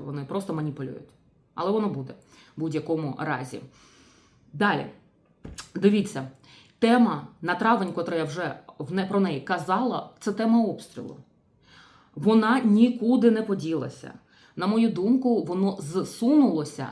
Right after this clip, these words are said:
через оці от зустрічі у Стамбулі. Да? Тому що виходило, ніби вони хотіли його раніше провести, але зустріч у Стамбулі, ну, переграла трохи строки. Але обстріл, ну, останнього разу, коли я дивилася, він нікуди не дівся, але я зараз при вас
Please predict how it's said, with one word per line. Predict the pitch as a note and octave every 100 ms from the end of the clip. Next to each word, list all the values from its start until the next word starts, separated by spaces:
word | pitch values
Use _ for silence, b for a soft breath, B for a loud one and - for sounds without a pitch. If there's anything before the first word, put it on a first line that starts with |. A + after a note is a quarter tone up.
| -
через | - F3 D#3
оці | D#3 G#3
от | A3+ F#3+
зустрічі | C3+ F#3+ F#3+ E3 -
у | D3
Стамбулі. | - C#3+ C#3+ D3+ D3 C#3 B2+ - _ _ _ b b b -
Да? | F3 A3+ A#3 B -
Тому | F3+
що | F#3+ F3+
виходило, | G3 C#4+ C#4 A3+
ніби | G#3 A3 G3+
вони | G3 G#3
хотіли | G#3 G3 G#3 G3
його | F3+ F#3+
раніше | G3 G#3+ F#3+ -
провести, | - D3 E3 C#4 - - - -
але | E3 F3+ F#3
зустріч | D3+ A3+ G3+ G3+
у |
Стамбулі, | G3 F#3+ G3 D#4+ G#3+
ну, | F#3
переграла | G#3+ A#3+ G#3+ F#3 C#3+ C3+
трохи | C#3+ C3+ C3+
строки. | - D#3 - -
Але | F3 F3
обстріл, | E3+ A#3+ D#4+ - F3 - - B B B
ну, | G#3+ A3 - - -
останнього | G3 F#3+ G3 F#3
разу, | F3+ D#3+ D#3+
коли | D#3 D#3
я |
дивилася, | E3+ D4 C#4 E3
він | F3
нікуди | G#3+ G#3 G3
не | G3
дівся, | F#3+ C4+ E4 E3+
але | F#3
я | G#3+
зараз | D3+ F3 D#3
при | - E3+
вас | C#3+ -